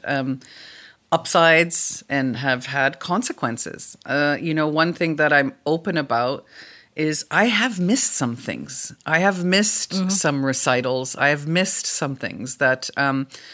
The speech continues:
Speaker 1: that, uh, you know, I have to deal with, and I have to make sure that I make decisions, right? It's not about balance. There's decisions that are being made there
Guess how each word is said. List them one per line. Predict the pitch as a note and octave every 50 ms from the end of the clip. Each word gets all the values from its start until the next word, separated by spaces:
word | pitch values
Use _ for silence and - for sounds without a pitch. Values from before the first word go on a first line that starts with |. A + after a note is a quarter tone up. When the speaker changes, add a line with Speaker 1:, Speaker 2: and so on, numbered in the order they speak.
| - - - - - - - - - _ _ D3
Speaker 1:
that, | D#3 D3+ C#3+ C#3+ C#3+ - - - -
uh, | D3+ D3+ D3 C#3+ C3+ -
you | - E3 D3+
know, | D3 C#3+ D3 D3 - D3
I | D3+ E3 F3
have | E3+ D#3+ D#3 -
to | - D#3+
deal | C#3 C#3+ C#3+ C#3+
with, | D#3+ G3+ A#3+ - -
and | D3+ D#3
I | D3+ D3+
have | D#3+ D#3 D#3 -
to | F#3
make | E3+ E3+ E3+ -
sure | - F3+ E3+ E3+ E3+ F3 E3+
that | D3 D#3 D3 D3 D3 -
I | D3 D3 D3+ D#3+
make | D#3+ D#3+ E3 E3 -
decisions, | - F3+ - - G3+ F#3+ - D3 C3 B2 - -
right? | C#3+ D3+ F#3
It's | F3 E3 -
not | F3+ E3+ F3+
about | F#3+ G3 G3+ G3 -
balance. | G3+ G3 G3 F3 B2+ - - - -
There's | D3 D3 D3 C#3
decisions | - E3 E3+ - - F3 F3+ E3 F#3 E3+ D#3 C#3
that | - D3
are | C#3+ C3+
being | C#3 C#3+ C#3 C#3 C#3
made | C#3+ D3 D#3+ F3 E3 D#3
there | C3+ A#2+ A#2+ C3 D#3